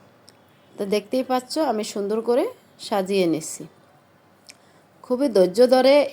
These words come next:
বাফা ইলিশটা রান্না করবেন, খেতে খুবই মজা হবে। আর আপনার পরিবারদেরকে খাওয়ালে সবাই আপনার প্রশংসায় পঞ্চমুখ হবে।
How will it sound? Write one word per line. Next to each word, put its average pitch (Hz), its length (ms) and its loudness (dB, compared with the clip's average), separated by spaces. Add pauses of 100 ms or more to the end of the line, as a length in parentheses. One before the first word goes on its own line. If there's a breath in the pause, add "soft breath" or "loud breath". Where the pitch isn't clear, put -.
(160)
বাফা 185 300 0
ইলিশটা 226 400 0
রান্না 190 300 2
করবেন, 214 320 -2 (100)
খেতে 202 300 -2
খুবই 208 300 -2
মজা 214 340 -2
হবে। 220 160 -2 (120)
আর 165 80 0
আপনার 190 360 -6
পরিবারদেরকে 226 1700 -6
খাওয়ালে 233 420 2
সবাই 247 380 0
আপনার 269 300 -2
প্রশংসায় 214 680 -4
পঞ্চমুখ 220 500 -4
হবে। 156 160 -6